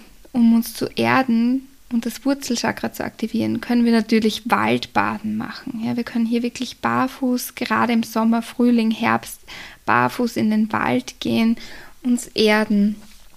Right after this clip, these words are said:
mit Mutter Natur verbinden. Gartenarbeit ist hier auch wundervoll. Sonne tanken, ja. Aber auch die Abendsonne und, ähm, ja, in die Berge gehen, ans Meer gehen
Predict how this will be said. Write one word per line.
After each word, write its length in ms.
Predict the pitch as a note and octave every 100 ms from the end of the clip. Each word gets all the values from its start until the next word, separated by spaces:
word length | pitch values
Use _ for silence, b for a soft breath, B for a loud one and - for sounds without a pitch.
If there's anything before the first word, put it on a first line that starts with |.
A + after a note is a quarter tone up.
| - - -
mit 280 | B3 - A3+
Mutter 300 | A3 A3+ G#3
Natur 440 | G#3 G#3 A#3+ A3+
verbinden. 760 | A3+ A3 - A#3 A#3 G#3+ G#3+ G#3+
Gartenarbeit 800 | A3+ A3+ A#3+ B3 A#3+ A#3 A3+ -
ist 120 | -
hier 220 | A#3+ -
auch 240 | A#3+ B3+ - -
wundervoll. 760 | C#4+ D#4+ A#3 - - G#2+ E3 B B B B
Sonne 520 | - - A#3+ B3+ A#3+
tanken, 760 | - - - - - - B1 A3+
ja. 280 | A#3 A#3+ C4 B B B B -
Aber 320 | A3+ A3+ A3+
auch 120 | -
die 220 | - A3+
Abendsonne 1040 | A3 A#3+ C4+ C#4+ C#4+ - B3+ B3 B3 B3 B3+ -
und, 480 | A3+ A3 A3+ A3+ A#3 - - -
ähm, 520 | A#3 A#3 A3+ A3+ A3+ B B B B B -
ja, 340 | A#3+ A3 G#3+ -
in 140 | B3
die 100 | C4+
Berge 500 | C4+ A3+ A#3 B3 A3
gehen, 460 | G#3+ - B1+ B3 -
ans 320 | A#3 A#3 -
Meer 380 | A#3 A#3 B3+ C#4
gehen 540 | C#4 B3+ B3 B3 B3+